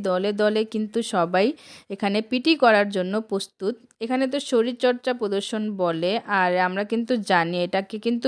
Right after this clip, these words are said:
পিটিও বলে থাকি আমরা, আপনারাও জানেন। তো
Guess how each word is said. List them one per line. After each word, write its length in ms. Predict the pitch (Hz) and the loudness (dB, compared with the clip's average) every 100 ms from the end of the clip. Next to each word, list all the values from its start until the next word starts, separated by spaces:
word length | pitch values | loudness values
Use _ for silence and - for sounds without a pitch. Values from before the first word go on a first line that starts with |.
| 269 | -2
পিটিও 380 | - 208 - 254 247 | -2 -10 -4 -2 -2
বলে 240 | 190 185 | -2 -4
থাকি 300 | 185 175 180 | -6 -6 -2
আমরা, 260 | 180 180 190 | -2 0 0
আপনারাও 420 | 170 - 190 190 202 | 0 -2 -4 -4 -2
জানেন। 380 | 175 165 160 233 - _ _ _ _ _ | -4 -4 -6 -6 -8 _ _ _ _ _
তো 40 | _ | _